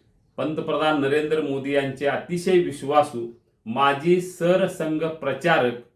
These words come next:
मनोहरलाल खट्टर यांचं नाव आहे. त्यामुळं या नावाला संघानंही हिरवा कंदील दाखवलेला आहे. त्यामुळं पहिलं नाव आहे ते मनोहरलाल खट्टर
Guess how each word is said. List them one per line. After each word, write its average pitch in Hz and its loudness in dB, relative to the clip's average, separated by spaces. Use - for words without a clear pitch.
मनोहरलाल 127 0
खट्टर 135 -2
यांचं 107 -2
नाव 95 -4
आहे. 90 -6
त्यामुळं 139 0
या 160 2
नावाला 131 0
संघानंही 131 -2
हिरवा 110 -4
कंदील 113 -6
दाखवलेला 107 -6
आहे. 95 -8
त्यामुळं 175 4
पहिलं 180 4
नाव 160 4
आहे 139 0
ते 160 -8
मनोहरलाल 139 -4
खट्टर 139 -2